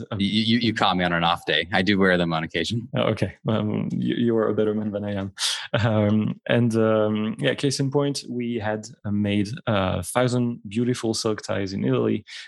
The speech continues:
Speaker 1: uh, and we tried to, we set up a website, we tried to sell them, and we could not sell them in an R O I positive manner because the market was very fragmented. The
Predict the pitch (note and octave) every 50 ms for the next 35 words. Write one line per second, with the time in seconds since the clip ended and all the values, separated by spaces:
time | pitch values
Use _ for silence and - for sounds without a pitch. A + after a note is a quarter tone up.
0 | - _ - G#2+ F#2+ F#2+ F#2 F#2+ - - C3 A2 G2+ G2+ G2+ G2 G2 G2 F#2+ F#2+
1 | F#2+ F#2+ - A2 A2 A2 A2 - - - G2 G2 F#2+ F#2 F#2 F#2+ F#2 - A#2 G#2+
2 | G2+ G2 - G2+ G#2+ A2 - - G#2+ G#2+ - - - - - G2 - - - -
3 | - B2 A2 A2 G#2+ G#2+ G2+ - - A#2+ A#2+ B2 B2 B2 A#2 A2+ A2+ A2+ - G#2+
4 | G#2 G#2 G2+ G2 G2+ - - - G#2 G2+ F#2+ F#2+ G2 G2 G2+ G2 G2 G2 G2 F#2
5 | - G2+ G2 F#2+ G2 F#2+ F#2+ - - G2 F2 G2 F#2 - - F#2+ G#2 A2 A#2+ C3+
6 | D3+ D3+ C3 A2 G2+ - G#2+ F#2+ G2+ G2 G2 G2 F#2+ - G2 G2+ G#2 F#2+ F#2 F#2+
7 | G2 F#2+ F#2+ F#2+ - - G2+ F#2+ G2 G#2 G#2+ A2 - A2+ G#2+ G#2+ A2+ B2+ - G#2+